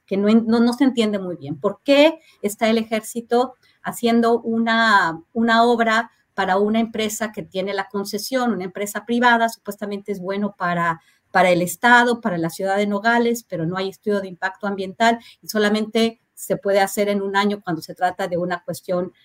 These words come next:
de interés nacional, de seguridad nacional o una obra estratégica, y supuestamente están, pareciera ser,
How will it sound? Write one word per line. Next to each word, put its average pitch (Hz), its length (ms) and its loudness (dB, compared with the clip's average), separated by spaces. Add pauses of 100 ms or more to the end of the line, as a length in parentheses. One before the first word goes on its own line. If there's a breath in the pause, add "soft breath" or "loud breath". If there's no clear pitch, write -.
(120)
de - 60 -6
interés 180 380 -2
nacional, 185 460 -2
de 185 100 -2
seguridad 165 440 0
nacional 175 500 -2
o 160 40 0
una 180 260 0
obra 190 180 2
estratégica, 214 800 -2 (320 loud breath)
y 240 460 4
supuestamente 233 540 2
están, 233 300 -2 (120)
pareciera 202 460 4
ser, 226 320 2